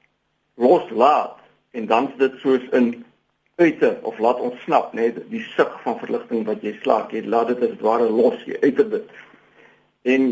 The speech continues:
'n verdere betekenisonderskeiding wat Nederlands, eh, aan, aan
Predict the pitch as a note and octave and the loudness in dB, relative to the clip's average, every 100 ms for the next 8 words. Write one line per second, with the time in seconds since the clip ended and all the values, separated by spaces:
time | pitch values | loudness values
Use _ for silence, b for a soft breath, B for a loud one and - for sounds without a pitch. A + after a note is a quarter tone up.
0 | A2+ G2+ A#2 - D#3+ G#3+ G#3+ F#3 D3 - | 0 -2 0 2 4 4 2 0 -6 -8
1 | D3 D3+ C#3+ C3+ - B2+ A#2+ - C3 C3 | -4 0 0 0 -2 0 0 2 2 4
2 | C3+ A2+ A2+ - A2+ F3+ G3 E3 D3+ - | 2 2 0 0 2 2 4 2 0 -8
3 | - b b b b - A#2 A2 A2 A2+ | -20 b b b b -6 -2 0 0 0
4 | A#2 - A2 G#2+ | -2 -4 -4 -6